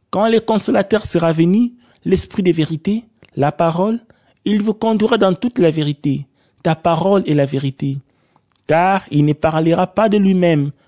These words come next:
mais il dira, la parole, tout ce qu'il aura entendu, la parole de Dieu. Et il vous annoncera les choses à venir. »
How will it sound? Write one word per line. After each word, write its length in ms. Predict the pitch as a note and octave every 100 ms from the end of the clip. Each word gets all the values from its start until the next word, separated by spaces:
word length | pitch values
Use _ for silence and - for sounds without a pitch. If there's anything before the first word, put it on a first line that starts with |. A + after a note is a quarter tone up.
| _ -
mais 140 | D#3 -
il 200 | D3+ C#3
dira, 520 | D#3 D3 D3+ A3+ - _ -
la 80 | D3+
parole, 400 | B2+ D3+ A3 A3+ _ _ _
tout 80 | -
ce 120 | -
qu'il 200 | G#3+ F3+
aura 200 | F3+ E3+
entendu, 560 | E3 D#3+ E3 E3 F3 D3 - _
la 100 | -
parole 300 | - A#2 D#3+
de 100 | E3
Dieu. 320 | D#3+ E3+ F#3 F#3+ _ _ _ _ _
Et 380 | - D#3+ F3 F3+
il 100 | F#3
vous 200 | F3 G3
annoncera 680 | G3 F#3 G3 - G3 G3+ G#3
les 120 | F#3
choses 340 | - G#3+ G3 -
à 100 | D3+
venir. » 640 | D#3+ D#3+ E3+ D3 C#3+ _